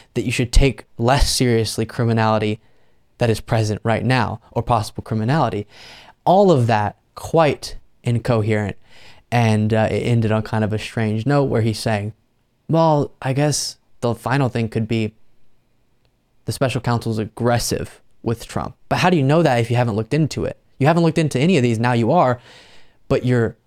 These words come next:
saying you already know, you already have your conclusion in mind that the special counsel is being aggressive towards Trump. Very strange. I say that, but we know why he's doing this, of course, because they don't want to hold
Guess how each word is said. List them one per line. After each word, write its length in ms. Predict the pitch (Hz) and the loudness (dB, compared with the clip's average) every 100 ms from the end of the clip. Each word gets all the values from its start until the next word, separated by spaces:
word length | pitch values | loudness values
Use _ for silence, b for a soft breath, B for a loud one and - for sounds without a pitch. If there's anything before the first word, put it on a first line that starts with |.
| _ | _
saying 300 | - 165 139 | -4 0 2
you 140 | 131 - | 2 2
already 460 | 139 143 139 123 | 2 4 4 2
know, 400 | 113 120 147 110 | 0 2 2 2
you 140 | 110 113 | 0 0
already 160 | 135 | 0
have 100 | 127 | 0
your 100 | 113 | -2
conclusion 440 | 117 110 147 139 117 | -4 -4 0 0 2
in 60 | |
mind 240 | 113 110 107 | 0 -2 -4
that 60 | |
the 80 | 104 | -6
special 280 | - 120 - | -6 -6 -6
counsel 400 | 120 120 120 110 | -4 -4 -2 -4
is 100 | 104 | -4
being 160 | 113 104 | -4 -4
aggressive 440 | 101 117 104 87 | -2 -4 -4 -8
towards 220 | - 85 | -8 -8
Trump. 300 | - - 87 B B B B | -8 -10 -10 B B B B
Very 440 | 123 120 175 220 190 | -2 4 6 6 4
strange. 680 | - 131 113 101 113 - _ _ - - 127 | 0 -4 -4 -6 -10 -14 _ _ -20 -8 -2
I 80 | |
say 340 | 123 - 226 185 | -2 2 4 6
that, 300 | 131 113 104 _ - - - - | 4 0 -2 _ -20 -20 -14 -6
but 160 | 160 | 0
we 80 | 143 | 2
know 260 | 147 160 131 | 4 6 4
why 220 | 117 107 | 2 0
he's 200 | 107 101 | -2 -4
doing 280 | - 117 107 | -2 -2 -4
this, 160 | - - | -8 -10
of 100 | - | -4
course, 320 | - - - | -4 -4 -8
because 380 | 98 - 107 - | -6 -2 -2 0
they 80 | 151 | 0
don't 200 | 185 165 | 0 2
want 220 | 214 190 | 0 0
to 60 | 120 | -2
hold 280 | 117 110 | -2 -2